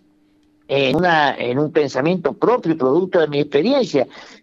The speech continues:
Yo he sido uno de los impulsores de la educación a distancia en Misiones con Cabral Larrechea en, en su momento en el Instituto Hernando de la Vía Saavedra.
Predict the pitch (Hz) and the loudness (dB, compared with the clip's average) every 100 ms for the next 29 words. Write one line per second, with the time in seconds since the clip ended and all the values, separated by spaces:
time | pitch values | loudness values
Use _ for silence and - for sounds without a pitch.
0 | - 170 175 208 208 208 202 190 180 175 | -2 0 0 2 2 2 2 2 0 -2
1 | 139 135 - 247 226 175 151 143 139 - | -4 -6 -2 0 2 2 2 0 -2 -2
2 | 175 147 - 175 190 170 165 135 - _ | 0 0 0 0 0 0 0 0 -4 _
3 | _ _ _ - 151 143 135 - 226 254 | _ _ _ -2 -2 0 -4 0 0 2
4 | 196 156 139 139 131 160 180 160 127 120 | 0 0 0 2 2 2 2 0 0 -4
5 | - 214 214 165 139 - 135 - 127 120 | -2 0 2 2 0 -2 -4 -2 -4 -4
6 | 127 127 170 208 170 147 131 127 120 - | -2 0 0 0 0 0 0 -2 -4 -2
7 | 175 175 147 - - 123 156 156 151 139 | 0 2 0 0 -4 -2 0 2 2 2
8 | 147 151 151 - 220 254 220 214 233 | 2 0 -2 0 2 2 2 2 -2